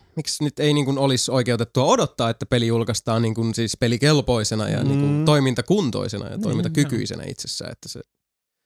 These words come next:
Speaker 3: Kaikki,
Speaker 1: mut nyt vaan
Speaker 3: kaikki,
Speaker 1: ei, ei
Speaker 3: niin.
Speaker 1: tullut.
Speaker 3: Ja kaikki lo-, local machinä on edelleen sit jees.
Speaker 1: Mm.
Speaker 3: Se on vaan saanut tosi niinku hiljaisen startin niin sanotusti, koska kaikki on ollut niin butthörttejä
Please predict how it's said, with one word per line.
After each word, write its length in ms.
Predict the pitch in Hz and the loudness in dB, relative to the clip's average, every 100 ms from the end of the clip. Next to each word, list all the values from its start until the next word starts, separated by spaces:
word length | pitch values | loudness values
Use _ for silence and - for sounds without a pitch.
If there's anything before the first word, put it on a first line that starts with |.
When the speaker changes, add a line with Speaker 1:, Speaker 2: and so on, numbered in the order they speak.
| _ _ _ _ - | _ _ _ _ 0
Speaker 3:
Kaikki, 220 | 156 277 | 2 2
Speaker 1:
mut 40 | |
nyt 80 | - | 4
vaan 180 | 151 220 | 4 4
Speaker 3:
kaikki, 180 | 226 208 | 4 2
Speaker 1:
ei, 40 | |
ei 60 | 208 | 0
Speaker 3:
niin. 100 | 117 | 2
Speaker 1:
tullut. 220 | - 127 - - | 2 2 -2 -8
Speaker 3:
Ja 80 | |
kaikki 280 | 135 113 - | -4 -4 -4
lo-, 200 | 113 110 | -4 -2
local 260 | 123 107 110 | -2 -2 -2
machinä 340 | 107 107 101 | -2 0 0
on 80 | 95 | -2
edelleen 340 | 92 92 87 | -4 -6 -6
sit 100 | 92 - | -8 -12
jees. 340 | 71 - - _ _ _ _ _ _ _ _ _ - | -12 -8 -10 _ _ _ _ _ _ _ _ _ 0
Speaker 1:
Mm. 120 | 214 | 2
Speaker 3:
Se 80 | 98 | 2
on 100 | 98 | 0
vaan 240 | 104 107 101 107 | -2 -2 -4 -6
saanut 260 | 107 101 98 | -2 -2 -2
tosi 180 | 98 101 | -4 -4
niinku 360 | 92 92 92 120 - 98 | -4 -6 -8 -12 -18 -6
hiljaisen 340 | 107 95 98 95 | -2 -2 -2 -4
startin 520 | - 101 90 - 67 | -4 -6 -6 -10 -12
niin 120 | 69 | -10
sanotusti, 380 | 90 78 82 - | -10 -10 -12 -12
koska 260 | - - - _ _ _ _ _ | -12 -12 -14 _ _ _ _ _
kaikki 260 | 98 - 98 | -8 -6 -6
on 80 | 95 | -6
ollut 140 | 95 | -4
niin 180 | 98 98 | -4 -4
butthörttejä 600 | 98 - 101 95 - 95 | -6 -4 -6 -6 -8 -8